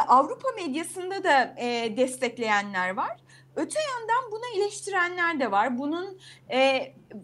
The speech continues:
niyet edilen şeye varmaya yaramayacağını söyleyenler var. E, Sü-, Südde-, Deutsche Zeitung gazetesinden bir yorumcu,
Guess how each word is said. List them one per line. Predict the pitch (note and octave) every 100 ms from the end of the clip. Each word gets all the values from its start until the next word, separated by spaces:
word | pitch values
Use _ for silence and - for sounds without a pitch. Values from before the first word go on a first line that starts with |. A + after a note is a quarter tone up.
| -
niyet | A3 B3+ C#4 G#4 A4
edilen | A4 F#4 E4+ E4
şeye | F4+ - F4+ D#4+ F4 F4 -
varmaya | A#3 C4+ C#4 C#4+ D4 D#4 D#4+
yaramayacağını | D#4+ C4+ D#4+ G#4 G4 C4+ C#4+ A#3+ A#3
söyleyenler | B3+ B3+ G#3+ G#3 G3 F#3+ F#3 E3 E3+
var. | C4 D#5+ - - - - - -
E, | D#4+
Sü-, | E4 - F#4+ - A#3
Südde-, | - D#4 - G4+ - G#3+
Deutsche | D4 F#4+ G#4 - A4+
Zeitung | C#4 D4+ G#4+ A4+ A#4 E4
gazetesinden | E4 C4+ C#4 D4+ C4+ - C4+ C4+ G4+ B4+ - C#4+
bir | D#4+ F#4
yorumcu, | D4+ F4 E4+ E4+ D4+ E4+